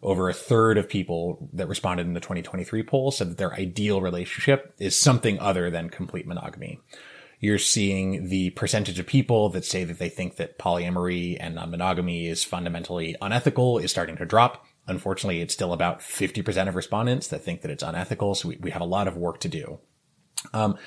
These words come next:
and you're starting to see, uh, more, I think, articulation of a political vision of, um,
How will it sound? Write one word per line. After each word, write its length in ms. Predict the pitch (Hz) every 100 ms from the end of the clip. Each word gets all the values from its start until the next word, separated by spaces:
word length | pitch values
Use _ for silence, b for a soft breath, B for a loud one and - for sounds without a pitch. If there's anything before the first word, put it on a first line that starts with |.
| B B -
and 240 | 127 131 139
you're 140 | 131
starting 300 | - 127 131
to 80 | 104
see, 340 | - 117 113 - -
uh, 220 | 101 92 -
more, 840 | 101 101 107 110 110 110 110 - -
I 40 |
think, 180 | - 107
articulation 800 | 101 - - 123 120 139 80 82
of 180 | - 92
a 80 | 90
political 560 | - 90 90 101 104
vision 440 | 92 101 90 - - B B B _
of, 560 | 92 90 90 90 87 -
um, 480 | 90 87 85 85 85